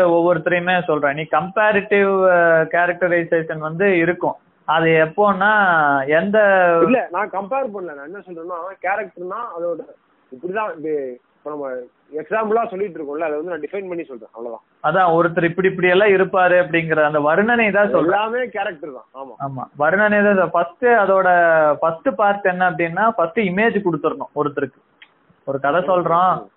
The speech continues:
Speaker 1: ஒரு கேரக்டர் பத்தி நம்ம சொல்ல போறோம் அப்படின்னா, ஃபர்ஸ்ட் வந்து அவர் இப்படி, இப்ப அப்பியரன்ஸுக்கு இப்படி எல்லாம் இருப்பார்ப்பா அப்படின்னு சொல்லிட்டோம்னா, அதுக்கப்புறம் பாடி லாங்குவேஜ் தரணும்.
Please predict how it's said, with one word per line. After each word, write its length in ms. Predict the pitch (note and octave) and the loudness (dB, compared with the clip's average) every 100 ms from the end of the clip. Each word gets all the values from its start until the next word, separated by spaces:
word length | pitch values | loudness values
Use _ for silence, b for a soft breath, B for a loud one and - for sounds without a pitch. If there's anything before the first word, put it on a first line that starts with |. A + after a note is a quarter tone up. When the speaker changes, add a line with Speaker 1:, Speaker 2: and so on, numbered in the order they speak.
| _ | _
Speaker 1:
ஒரு 180 | D3+ C#3+ | -2 0
கேரக்டர் 480 | D#3 F3+ G3 F#3+ | 2 2 2 0
பத்தி 220 | D#3+ E3 F#3 | 0 -2 0
நம்ம 200 | F#3 E3+ | -2 -2
சொல்ல 240 | D#3+ D#3+ | 0 0
போறோம் 480 | D#3+ D#3 D#3 E3+ D#3+ | 0 0 2 0 0
அப்படின்னா, 640 | D3+ D3 C3+ B2+ D#3+ G3+ - _ _ C#3 | -2 -2 -2 0 0 0 -6 _ _ -4
ஃபர்ஸ்ட் 320 | D#3 E3 - | -2 0 0
வந்து 280 | A3 G3 A3+ | 0 2 2
அவர் 180 | A#3 F#3+ | 4 2
இப்படி, 260 | F3+ G3+ | 2 2
இப்ப 180 | G3+ G3+ | 2 0
அப்பியரன்ஸுக்கு 800 | F3+ D3+ D3 C4 C4+ A3 G#3 A3+ | 0 0 0 0 2 2 -2 -2
இப்படி 220 | A3 F#3+ | 0 2
எல்லாம் 200 | F#3 G3+ | 4 4
இருப்பார்ப்பா 640 | F3 E3+ E3+ D#3+ - C#3 A#2 - _ _ _ | 4 2 2 0 0 0 0 -4 _ _ _
அப்படின்னு 380 | D3+ E3+ G3+ G#3+ | -2 0 0 0
சொல்லிட்டோம்னா, 760 | F#3+ F#3 G3+ E3+ D3+ C#3 E3+ F#3 | 2 2 2 0 0 2 2 2
அதுக்கப்புறம் 520 | F3+ G3 G#3+ A3+ F3 | 2 0 -2 -2 2
பாடி 360 | E3 G3+ A3 | 4 4 4
லாங்குவேஜ் 460 | G#3+ F#3+ F3+ D#3 D#3 | 2 0 0 -2 -2
தரணும். 300 | D3+ D3 A#2+ | -2 -4 -12